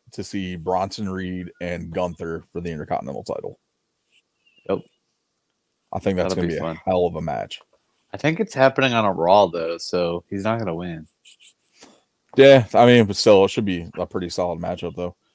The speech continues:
Speaker 1: But you
Speaker 2: Oh, of
Speaker 1: got,
Speaker 2: course.
Speaker 1: it's two heels, so I'm sure someone's gonna get involved in this match. Which, uh, wouldn't surprise me at all.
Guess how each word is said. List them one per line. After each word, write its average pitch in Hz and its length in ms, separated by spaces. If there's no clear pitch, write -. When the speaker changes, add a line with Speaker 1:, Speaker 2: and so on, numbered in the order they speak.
Speaker 1:
But 151 120
you 175 60
Speaker 2:
Oh, - 40
of 190 60
Speaker 1:
got, 170 200
Speaker 2:
course. 120 140
Speaker 1:
it's - 160
two 220 180
heels, 107 720
so 120 160
I'm 117 100
sure 143 200
someone's 104 520
gonna 92 140
get 87 160
involved 85 340
in 76 80
this 65 180
match. - 420
Which, - 320
uh, 92 160
wouldn't 90 300
surprise 90 400
me 90 100
at 85 60
all. 87 180